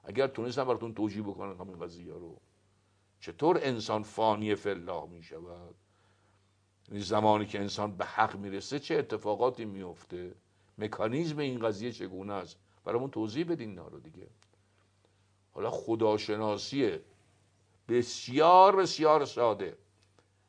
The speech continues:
بسیار بسیار قابل فهم همگان که در قرآن کریم اومده، او اشکال چیه؟ که ما برویم سراغ چی؟ سراغ این نوع خداشناسی ها که مثل وجودمون رو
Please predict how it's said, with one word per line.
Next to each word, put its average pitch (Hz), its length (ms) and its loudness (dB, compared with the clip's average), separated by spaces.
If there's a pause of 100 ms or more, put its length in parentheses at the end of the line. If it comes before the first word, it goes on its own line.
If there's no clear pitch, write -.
(140)
بسیار 156 720 8
بسیار 160 440 8
قابل 131 380 8
فهم 160 300 6
همگان 135 800 4 (320)
که 135 60 -8
در 120 120 2
قرآن 120 480 2
کریم 104 220 -4
اومده، 92 260 -12
او 143 120 -6
اشکال 190 460 4
چیه؟ 165 540 4 (1900)
که 104 100 -12
ما 110 140 4
برویم 143 380 4
سراغ 120 380 4
چی؟ 131 260 -6
سراغ 120 680 -2 (1000)
این 151 300 0
نوع 113 160 4
خداشناسی 87 960 -2
ها 82 640 -10 (120)
که 90 100 -14
مثل 101 300 -8
وجودمون 127 600 -4
رو 180 320 0